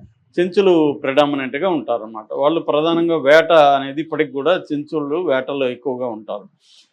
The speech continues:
So, అలాగే ఇతను వేటగాడు, నాస్తికుడు, దేవుణ్ణి నమ్మేవాడు కాదు. అలాంటి వ్యక్తి దేవుణ్ణి, అంటే ఈ శివుడి విగ్రహం, వాయులింగం అని అక్కడ విగ్రహం ఉంది. ఆ విగ్రహ-, విగ్రహం కాదు, అది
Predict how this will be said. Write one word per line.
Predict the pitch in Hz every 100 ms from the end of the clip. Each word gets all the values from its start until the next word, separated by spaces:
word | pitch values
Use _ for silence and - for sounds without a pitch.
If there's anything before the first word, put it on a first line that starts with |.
| _ -
So, | 208
అలాగే | 185 190 202
ఇతను | 190 175 151
వేటగాడు, | 135 156 160 165 160 277
నాస్తికుడు, | 190 156 180 214 156 127
దేవుణ్ణి | 120 147 156 151 139
నమ్మేవాడు | 131 147 151 143 127
కాదు. | 123 123 247
అలాంటి | 202 180 185 180 180 175 170
వ్యక్తి | 165 160 - 233 226 _ _ _ 135
దేవుణ్ణి, | 156 175 180 165 156 151 143 139 135 135 135
అంటే | 131 151 147
ఈ | 139
శివుడి | 139 165 170 160 143 135 151
విగ్రహం, | 147 156 143 131
వాయులింగం | 135 151 147 143 139
అని | 131
అక్కడ | 123 127
విగ్రహం | 120 117 120 143 135 127
ఉంది. | 113 175 339
ఆ | 185 151
విగ్రహ-, | 147 147 151 151 131 117 113
విగ్రహం | 127 151 143 139
కాదు, | 123 160 214
అది | 123 113 101